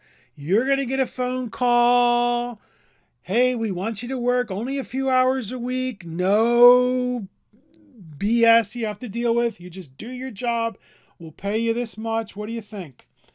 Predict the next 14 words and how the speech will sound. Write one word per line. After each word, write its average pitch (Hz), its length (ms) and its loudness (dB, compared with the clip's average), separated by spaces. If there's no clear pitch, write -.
And 196 160 -4
she 190 120 -6
said, 180 260 -4
"You're 247 180 -2
wrong. 175 400 2
You 226 100 -2
don't 247 100 -2
know 208 80 -4
what 202 60 -6
you're 202 80 -6
talking 165 340 -4
about. 180 420 -2
You're 233 140 -6
crazy." 180 840 -4